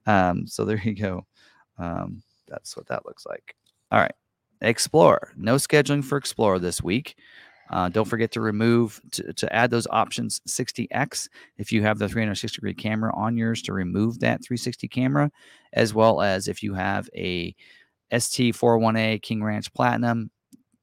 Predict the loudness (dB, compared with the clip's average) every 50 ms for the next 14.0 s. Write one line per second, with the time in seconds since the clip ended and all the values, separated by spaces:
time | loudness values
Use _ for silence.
0 | _ -4 0 0 0 2 0 0 -2 0 0 0 0 0 -2 -6 -8 -6 -6 -6
1 | -4 -4 -4 -6 -4 0 0 0 0 -2 -4 -2 -2 -2 -2 -2 -6 -6 -4 -2
2 | -2 -2 -2 -2 -2 -4 -4 -8 -14 -20 -20 -20 -20 -20 _ _ -12 -6 -2 -2
3 | 0 0 2 2 2 2 0 0 -2 -4 -6 -4 -4 -4 -4 -2 -2 -2 -2 -4
4 | -4 -4 -2 -2 -2 -4 -6 -8 -8 -8 -8 -8 -10 -10 -10 -10 -12 _ _ -8
5 | -6 -4 -4 -4 -4 -4 -6 -10 -16 -20 -20 _ _ _ -6 -4 -2 0 0 -2
6 | -2 -6 -8 -12 _ _ _ -4 -2 -2 0 0 0 0 -2 -4 -6 -6 -4 -4
7 | -4 -4 -6 -8 -14 -12 -10 -8 -8 -8 -6 -6 -6 -6 -8 -10 -12 -12 -12 -12
8 | -10 -10 -10 -12 -12 -14 -12 -12 -10 -10 -8 -10 -8 -8 -10 -10 -10 -8 -8 -6
9 | -6 -6 -8 -8 -10 -10 -10 -12 -16 -18 _ _ _ _ _ _ _ _ _ _
10 | _ _ _ -10 -8 -4 -4 -4 -4 -4 -6 _ _ _ _ _ _ _ _ 0
11 | 2 2 4 4 4 4 4 2 2 0 0 -2 -4 -4 2 6 6 6 8 6
12 | 4 4 4 4 2 2 0 -6 _ -20 _ _ _ _ _ _ -6 -4 -2 -2
13 | -2 -2 -4 -4 -6 -4 -4 -4 -4 -4 -8 -8 -8 -8 -6 -4 -4 -4 -6